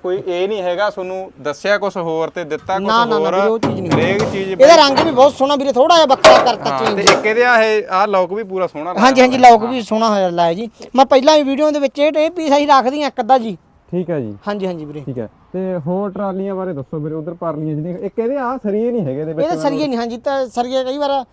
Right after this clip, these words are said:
Speaker 2: ਹੁਣ ਜਿਵੇਂ ਝਾੜਨੀ ਝੂੜਨੀ ਔਖੀ ਸੀ ਜੀ,
Speaker 1: ਠੀਕ ਹੈ
Speaker 2: ਇਹ
Speaker 1: ਜੀ।
Speaker 2: ਸੌਖੀ ਰਹਿੰਦੀ ਹੈ ਜੀ।
Speaker 1: ਠੀਕ ਹੈ, ਠੀਕ ਹੈ ਵੀਰੇ।
Speaker 2: ਹਾਂਜੀ, ਹਾਂਜੀ।
Speaker 1: ਤੇ ਆਪਣੇ ਇੱਧਰ ਨੌਜਵਾਨ ਨੇ ਜਿਹੜੇ, ਉਹਨਾਂ ਨੂੰ ਇਹੀ ਹੁੰਦਾ ਵੀ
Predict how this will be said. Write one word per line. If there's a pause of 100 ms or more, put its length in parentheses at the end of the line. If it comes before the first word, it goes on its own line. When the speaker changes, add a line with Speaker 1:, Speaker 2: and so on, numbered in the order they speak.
(280)
Speaker 2:
ਹੁਣ
ਜਿਵੇਂ
ਝਾੜਨੀ
ਝੂੜਨੀ
ਔਖੀ
ਸੀ
ਜੀ, (300)
Speaker 1:
ਠੀਕ
ਹੈ
Speaker 2:
ਇਹ
Speaker 1:
ਜੀ।
Speaker 2:
ਸੌਖੀ
ਰਹਿੰਦੀ
ਹੈ
ਜੀ। (260)
Speaker 1:
ਠੀਕ
ਹੈ,
ਠੀਕ
ਹੈ
ਵੀਰੇ।
Speaker 2:
ਹਾਂਜੀ,
ਹਾਂਜੀ। (140)
Speaker 1:
ਤੇ
ਆਪਣੇ
ਇੱਧਰ
ਨੌਜਵਾਨ
ਨੇ
ਜਿਹੜੇ,
ਉਹਨਾਂ
ਨੂੰ
ਇਹੀ
ਹੁੰਦਾ
ਵੀ